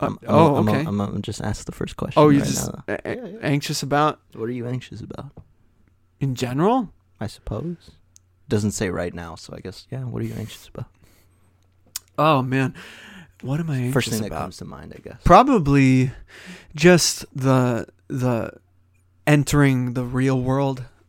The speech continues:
Speaker 1: like, the adult life.
Speaker 2: Oh, okay.
Speaker 1: You know?
Speaker 2: Uh-huh.
Speaker 1: That's really intense right now. Wh-, whether it be, like, school, um, or, uh, I, I,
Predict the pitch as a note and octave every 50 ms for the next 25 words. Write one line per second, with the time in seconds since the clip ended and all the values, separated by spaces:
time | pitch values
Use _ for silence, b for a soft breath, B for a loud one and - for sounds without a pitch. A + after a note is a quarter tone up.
0 | _ - - B2 - - B2 A2+ A#2 C3 C3 B2+ C3 - - - C3+ C3 C3 C3
1 | C3+ - - - - - _ _ _ _ _ _ - - - E2+ G2+ A#2+ - _
2 | _ _ - - A#2+ A2+ - - G2+ G2+ B2 C3+ C3+ C3+ C3+ C3+ - - _ -
3 | B2 G#2+ G#2 A2 G#2+ D#3+ D#3+ - - C#3 C3+ C3 B2+ A2+ A#2 A#2 A#2 A2+ - -
4 | C3 B2+ B2+ B2+ - - B2+ B2 - - C#3 C3 F3 D#3+ D3 _ _ _ _ _
5 | _ _ _ _ _ _ - E3+ F3+ C#3 - - C3+ C3 B2+ B2 B2 - - A#2+
6 | A2+ - F#2+ F#2 - - - - - C#3 C3 C3+ C3+ C#3 C3+ b b b b b
7 | b b b b b - A2+ A#2 A#2 A#2 A2+ A#2 A#2 A2+ G2+ - - _ _ _
8 | _ - - _ - - A#2 A#2+ G#2+ F#2+ F#2+ E2 C#2 - - F#2+ - - - -
9 | - B B B B B B B B B B B B B D2 - - - - -
10 | - - F3+ F#3+